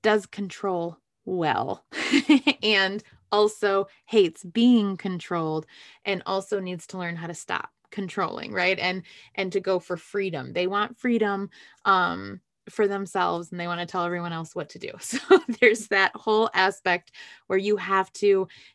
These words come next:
take that Aquarian energy that wants freedom and also realize that you have to release control. So that's,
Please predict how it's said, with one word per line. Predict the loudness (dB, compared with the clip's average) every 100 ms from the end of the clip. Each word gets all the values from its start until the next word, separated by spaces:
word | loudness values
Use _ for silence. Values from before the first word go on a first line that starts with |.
| -2
take | 4 4
that | 4 2
Aquarian | 2 0 2 0
energy | 0 2 4 4 2
that | 2 0
wants | -4 -6 -8
freedom | -4 0 2 2 2 -2 -6 -14 -10
and | -6 -4
also | -2 -2 -2 -2
realize | -2 -2 -4 -4
that | -4
you | -4
have | -8 -8
to | -4
release | -4 -4 -8 -12
control. | -12 -10 -8 -6 -6 -8 -18 -20 -18
So | 2 4 4 0 -10 0
that's, | 0 0 -4